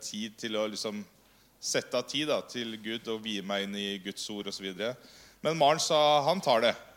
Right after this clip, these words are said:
så da tok jeg det. Eh, sånn er det å være gift. Eh,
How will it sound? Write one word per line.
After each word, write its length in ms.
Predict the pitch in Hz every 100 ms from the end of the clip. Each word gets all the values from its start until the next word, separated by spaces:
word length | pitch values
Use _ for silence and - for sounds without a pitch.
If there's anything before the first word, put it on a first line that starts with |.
| - -
så 200 | - 147
da 160 | 151 147
tok 180 | 139 -
jeg 120 | 123
det. 120 | 107 95 - - - - - -
Eh, 500 | 131 127 127 123 123 113 - - -
sånn 220 | 143 143
er 100 | 139
det 60 |
å 20 | 143
være 200 | 147 123
gift. 320 | - - - - - - - -
Eh, 600 | 123 127 131 131 127 131